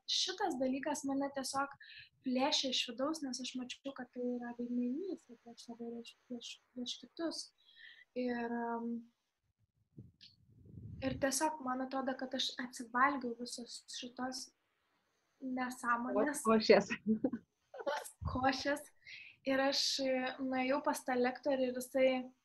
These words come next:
Speaker 1: nu, ta prasme, jis man antrą, trečią kvėpavimą, e, tiesiog suteikė. Jisai keikėsi. Jisai,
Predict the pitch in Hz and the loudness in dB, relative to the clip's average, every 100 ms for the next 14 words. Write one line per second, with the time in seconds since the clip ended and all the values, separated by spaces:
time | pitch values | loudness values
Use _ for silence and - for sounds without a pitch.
0 | _ - - _ _ _ _ _ _ - | _ -20 -20 _ _ _ _ _ _ -8
1 | 269 285 277 285 - 320 294 285 294 285 | -2 0 0 -2 0 2 4 4 4 4
2 | 285 - 294 330 330 269 247 262 254 285 | 4 4 4 4 2 0 0 6 8 8
3 | 277 254 247 233 254 269 262 233 226 - | 4 -2 -4 4 8 8 4 -2 -4 -10
4 | - 233 226 226 226 247 254 247 - 254 | -12 -12 -12 -12 -8 -6 -6 -6 -4 -4
5 | 247 - 226 - - - - - - _ | -6 -6 -10 -14 -20 -20 -20 -20 -20 _
6 | - 240 - 277 262 - - 240 240 240 | -10 -4 0 2 0 -2 0 4 4 2
7 | 262 254 - 277 - _ _ - - _ | -6 -6 -10 -12 -14 _ _ -20 -20 _
8 | _ _ _ - - - - - 262 - | _ _ _ -20 -20 -20 -16 -4 -2 -2
9 | - 262 254 247 247 240 | 2 2 4 4 4 2